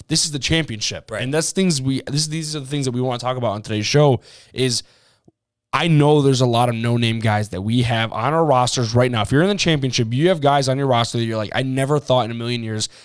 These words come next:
Speaker 1: this guy would be on my roster."
Speaker 2: Mm-hmm.
Speaker 1: But here he is, and he's been performing. So what do I do?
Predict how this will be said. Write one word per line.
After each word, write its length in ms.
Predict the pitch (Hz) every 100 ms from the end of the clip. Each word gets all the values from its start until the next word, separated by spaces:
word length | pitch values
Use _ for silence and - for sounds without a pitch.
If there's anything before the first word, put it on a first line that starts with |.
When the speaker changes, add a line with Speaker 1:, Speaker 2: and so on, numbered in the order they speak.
| -
Speaker 1:
this 180 | 117 120
guy 160 | 127 117
would 120 | 113
be 80 | 110
on 40 |
my 80 | 104
roster." 400 | 101 87 - - - -
Speaker 2:
Mm-hmm. 80 | 90
Speaker 1:
But 120 | 123 123
here 260 | - 127
he 120 | 208 170
is, 240 | 147 175 - _
and 140 | - 120
he's 120 | 117
been 200 | 110 120
performing. 560 | 139 180 147 135 139 147 - -
So 180 | - 202
what 360 | 160 139 151 - _ _
do 320 | 135 139 139 - _
I 360 | 113 117 110 110 - 123
do? 340 | 110 92 80